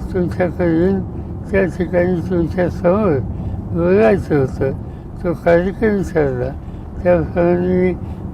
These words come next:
बाहेरही पडलो. परंतु अतिवृष्टी ही काही तुमच्या आणि माझ्या हातात नाही. अतिवृष्टी झाली आणि त्यामुळं माझे सगळे कार्यक्रम हे थोडेसे बिघडले, त्याच्या वेळा चुकल्या.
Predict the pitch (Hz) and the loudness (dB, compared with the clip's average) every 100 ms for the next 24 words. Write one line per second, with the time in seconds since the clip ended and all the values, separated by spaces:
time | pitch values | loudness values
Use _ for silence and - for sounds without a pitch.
0 | 165 165 180 202 220 190 131 156 139 131 | 2 6 6 6 2 0 0 0 0 -2
1 | 131 - - - - - - 180 190 220 | -4 -8 -8 -8 -8 -8 -6 0 2 2
2 | 175 - 135 160 - - - 170 170 247 | 0 0 -2 -2 -10 -12 -6 -2 -2 0
3 | 240 190 - 180 147 107 - - - - | 0 0 -2 -2 -2 -2 -10 -10 -10 -4
4 | 196 196 180 - 175 170 202 185 180 165 | -2 0 0 0 0 2 4 4 4 2
5 | 165 170 135 131 175 151 160 143 143 139 | 2 2 0 0 -2 -2 -2 -2 -4 -6
6 | - - - - - 160 - 208 202 156 | -8 -8 -8 -8 -6 -4 0 2 2 -2
7 | 190 180 147 156 156 135 - - - - | -2 2 2 2 0 -4 -8 -12 -10 -10
8 | - 156 - 165 170 165 220 - - - | -6 -4 2 4 4 2 0 -4 -10 -10
9 | - - 170 170 180 170 190 180 226 214 | -8 -2 0 2 0 -2 -2 0 0 0
10 | 180 165 160 - 143 135 - - - - | 2 2 2 0 -2 -2 -8 -10 -10 -10
11 | - 190 165 175 170 160 131 170 160 143 | -6 -4 -2 -2 0 0 -2 0 0 0
12 | 139 175 180 147 131 139 - - - - | 0 2 2 2 2 0 -2 -4 -4 -4
13 | 170 147 175 165 165 190 202 - 156 - | -4 2 4 6 4 4 2 -2 -4 -2
14 | - 127 | 0 0